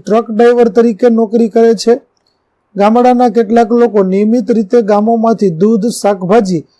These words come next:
કે અન્ય સામગ્રી શહેરમાં લઈ જઈને તેનું વેચાણ કરીને જીવન નિર્વાહ કરે છે. ત્યાર પછીનું છે બીજું, શહેરી જીવન નિર્વાહ. તો શહેરમાં મોટી સંખ્યામાં લોકો રસ્તા ઉપર કામ કરીને તેમજ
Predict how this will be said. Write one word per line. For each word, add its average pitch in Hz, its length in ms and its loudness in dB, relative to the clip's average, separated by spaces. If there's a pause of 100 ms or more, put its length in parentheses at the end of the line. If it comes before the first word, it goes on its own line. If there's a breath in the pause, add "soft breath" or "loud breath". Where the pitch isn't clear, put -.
(220)
કે 233 80 2
અન્ય 233 380 2
સામગ્રી 240 560 0
શહેરમાં 220 580 0
લઈ 247 180 4
જઈને 214 340 0
તેનું 214 320 -2
વેચાણ 202 400 -2
કરીને 220 400 0
જીવન 160 360 -4 (100)
નિર્વાહ 170 360 -2 (120)
કરે 175 260 0
છે. 147 240 -8 (1600)
ત્યાર 262 180 4
પછીનું 269 440 0
છે 240 140 2
બીજું, 226 380 2
શહેરી 220 440 2
જીવન 202 320 0
નિર્વાહ. 220 560 0 (960)
તો 226 100 2
શહેરમાં 269 600 2
મોટી 226 320 2
સંખ્યામાં 254 560 0
લોકો 254 260 2
રસ્તા 196 400 0
ઉપર 240 300 0
કામ 226 280 0
કરીને 240 420 0
તેમજ 202 440 0